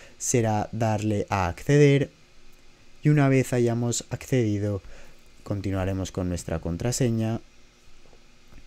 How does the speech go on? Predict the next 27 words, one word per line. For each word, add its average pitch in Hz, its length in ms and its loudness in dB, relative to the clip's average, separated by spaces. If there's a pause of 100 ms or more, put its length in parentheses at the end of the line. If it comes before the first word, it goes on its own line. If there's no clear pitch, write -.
(280)
Y 156 160 8
aquí 147 300 4
dentro 113 440 2
lo 131 180 2
que 139 100 -2
tendremos 127 480 0
que 135 100 -4
hacer 95 420 -2
es 101 240 -4
lo 92 120 -6
siguiente. 98 580 -6 (420)
Esperaremos 107 840 0
hasta 101 240 -6
que 92 140 -4
inicie 98 360 -4
sesión 104 600 0 (1800)
y 147 80 2
como 151 280 8
veis 127 340 6
aquí 127 280 0
ya 117 140 2
saldrían 110 600 0
los 120 180 2
dispositivos 117 800 0
de 101 80 -2
vuestro 90 340 -4
amigo. 98 320 -4